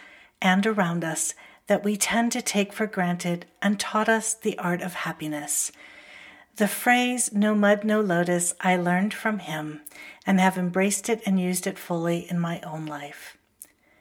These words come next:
Thich Nhat Hanh's community in France called Plum Village shared the following message after his death. "We invite our global spiritual family to take a few moments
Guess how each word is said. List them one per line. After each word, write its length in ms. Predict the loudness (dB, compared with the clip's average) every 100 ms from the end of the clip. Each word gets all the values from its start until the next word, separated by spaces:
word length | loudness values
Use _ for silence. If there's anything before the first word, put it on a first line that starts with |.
| _ _ _ _ _ -2
Thich 200 | -2 2
Nhat 220 | 0 0 0
Hanh's 380 | 4 4 2 0
community 640 | 0 2 2 2 0 0
in 100 | -2
France 520 | -2 0 0 0 -6 -8 _
called 380 | -2 0 0 -6
Plum 340 | -2 2 2
Village 580 | 2 0 0 -6 -8 -10 -12 -20 -14
shared 480 | -4 4 6 6 2
the 80 | -4
following 500 | 4 4 4 2 2
message 560 | 2 0 0 -2 -4 -14 -20 -20 _ _
after 300 | 0 2 -4
his 240 | -2 -4
death. 400 | -4 -8 -8 -14 -20 _ _ _ _ _ _ _ _ _ _ _ _ -2
"We 140 | 2
invite 680 | 4 2 6 8 8 2 -2
our 160 | 2 2
global 520 | 2 2 2 0 0
spiritual 560 | -2 2 2 2 -4
family 680 | -4 -2 -2 -4 -8 -12 -12
to 120 | -10 -4
take 240 | -2 -2
a 60 | -4
few 200 | -2 0
moments 540 | 2 2 0 -2 -4